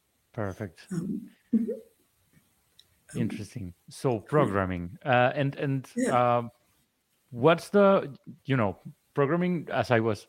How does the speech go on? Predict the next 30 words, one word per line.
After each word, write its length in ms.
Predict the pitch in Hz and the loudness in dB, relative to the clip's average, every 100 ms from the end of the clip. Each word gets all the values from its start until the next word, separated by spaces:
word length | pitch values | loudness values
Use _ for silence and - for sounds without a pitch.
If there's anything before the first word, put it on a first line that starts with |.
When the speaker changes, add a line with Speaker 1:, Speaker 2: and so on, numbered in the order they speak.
| _ | _
Speaker 1:
mentioning 600 | 107 107 120 110 117 104 | -8 -4 -2 -2 -4 -4
a 60 | 101 | -2
little 180 | 98 95 | -2 -2
bit 180 | 92 85 _ 117 104 | -6 -8 _ -16 -8
before, 540 | 98 151 143 113 110 | -4 0 2 2 0
uh, 260 | 107 101 - | 2 4 2
Speaker 2:
Mm-hmm. 100 | - - - - - _ 117 | -2 -16 -20 -20 -20 _ -2
Speaker 1:
is 440 | 117 110 - - - | 0 0 -4 -16 -10
increasingly 1120 | 139 120 113 143 151 151 127 131 123 123 120 - _ _ - | -2 2 6 8 8 4 4 2 2 -2 -4 -12 _ _ -2
a 300 | 104 104 101 | 2 4 2
career 380 | - 104 131 123 | -2 -2 2 2
that 160 | 101 104 | 2 0
more 340 | 117 131 135 | 2 4 2
and 140 | 127 110 | 0 0
more 160 | 113 | 0
people 260 | 123 104 104 | 0 0 0
are 140 | 101 95 | 0 -2
choosing. 640 | - 131 95 92 87 87 139 113 | -2 -2 -2 -6 -6 -8 -10 -6
Uh, 280 | 98 98 95 _ _ _ | -2 -2 -4 _ _ _
Speaker 2:
Yeah. 80 | 196 190 | 2 6
Speaker 1:
why 160 | 131 | 6
do 100 | 151 | 6
you 180 | 160 151 | 4 4
think 380 | - 156 151 - - - _ 127 | 4 2 2 -2 -12 -20 _ -10
learning 440 | 117 123 127 123 | 0 2 2 0
programming 580 | 120 113 110 107 107 110 | -2 -2 -2 -2 -4 -6
is 340 | 113 107 - - | -6 -6 -8 -18
so 320 | - - 117 | -6 2 4
important? 640 | 110 117 98 85 82 - - _ _ _ _ _ _ - - - - _ _ _ _ - | 4 4 2 2 -8 -10 -20 _ _ _ _ _ _ -8 -8 -12 -20 _ _ _ _ 2
Speaker 2:
Um, 800 | 160 139 135 131 131 123 - | 4 6 4 4 2 0 -4